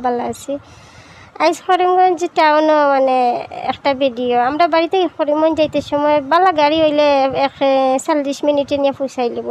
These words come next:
ওলাও দূরে আর কয় কিলোমিটার ইতা বেশ কইতাম পারি না, আধা ঘন্টা পাঁচচল্লিশ মিনিট ওলা লাগে যাইতে সময়। আর কিতা কইতাম আসলো, আমার এক আফায় কমেন্ট করছেন, যেমন আফা বাইরে দি গজল গাবাই, বাইয়ে গজল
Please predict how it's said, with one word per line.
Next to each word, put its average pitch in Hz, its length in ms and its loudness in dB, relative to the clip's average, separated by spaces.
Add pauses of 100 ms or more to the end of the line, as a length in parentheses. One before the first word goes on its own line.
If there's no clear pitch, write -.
ওলাও 254 260 0
দূরে 247 180 0 (140)
আর 240 160 -2
কয় 330 200 0
কিলোমিটার 285 520 0
ইতা 262 120 -4 (100)
বেশ 262 220 -6
কইতাম 262 320 -4
পারি 240 180 -4 (100)
না, 269 80 -4 (720)
আধা 254 200 0
ঘন্টা 254 280 -2
পাঁচচল্লিশ 254 540 -4
মিনিট 262 220 -4
ওলা 262 200 -2 (100)
লাগে 254 220 -2
যাইতে 262 280 -4 (100)
সময়। 277 280 -4 (180)
আর 262 220 0 (1120)
কিতা 339 220 -2
কইতাম 311 360 2
আসলো, 294 220 0 (960)
আমার 330 240 4 (380)
এক 330 120 2
আফায় 381 300 2
কমেন্ট 349 320 0
করছেন, 302 320 0 (300)
যেমন 320 260 4 (240)
আফা 349 180 2 (120)
বাইরে 359 320 4
দি 349 140 -2
গজল 285 260 2 (100)
গাবাই, 247 280 0 (840)
বাইয়ে 370 260 4 (100)
গজল 339 380 -2